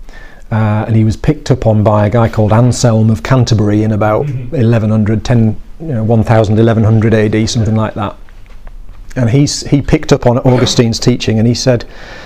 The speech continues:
"I don't, um,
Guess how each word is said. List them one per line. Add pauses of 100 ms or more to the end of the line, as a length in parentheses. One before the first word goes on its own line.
(800)
"I
don't, (840)
um,